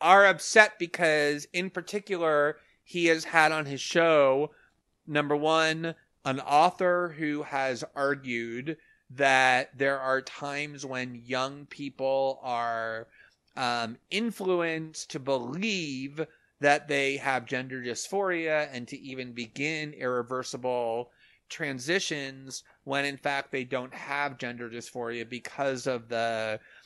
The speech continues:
culture that is encouraging them to think that. To que-, in other words, questioning whether young people are being misdiagnosed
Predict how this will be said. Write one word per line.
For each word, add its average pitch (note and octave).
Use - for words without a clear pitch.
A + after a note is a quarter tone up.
culture G3
that C3+
is B2+
encouraging C#3
them A#2
to A#2
think C#3
that. G#2+
To D3
que-, -
in D#3+
other F#3+
words, D3
questioning E3
whether C3+
young C3+
people C3+
are B2
being A#2+
misdiagnosed B2